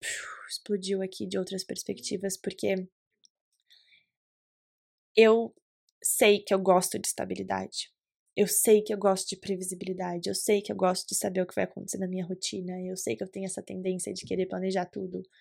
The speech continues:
Porém, se eu planejar tudo com o olhar e com a cabeça que eu tenho hoje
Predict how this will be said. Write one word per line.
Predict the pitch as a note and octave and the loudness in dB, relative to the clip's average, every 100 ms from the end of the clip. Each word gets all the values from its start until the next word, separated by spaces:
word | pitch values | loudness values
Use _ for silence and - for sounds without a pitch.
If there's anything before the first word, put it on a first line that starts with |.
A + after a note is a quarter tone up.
| - _ _ _ _ _ _ _ _ _ _ _ | -20 _ _ _ _ _ _ _ _ _ _ _
Porém, | - B3 A#3+ C4+ | 2 6 6 4
se | A#3 | 0
eu | A3+ | -2
planejar | A3+ G#3+ A3 G#3+ | 0 2 4 4
tudo | A#3 G#3+ A3 | 2 -2 -4
com | A3 | -4
o | G#3+ | -2
olhar | G#3 G3+ G#3 G#3 | 0 4 4 4
e | G#3 | 2
com | |
a | - | -4
cabeça | G3 G#3 G#3 | -4 -2 -4
que | G#3 | -6
eu | G3+ | -8
tenho | G#3 F#3 F#3 | -6 -4 0
hoje | G3+ A#3 G3+ F#3 | 2 2 0 -4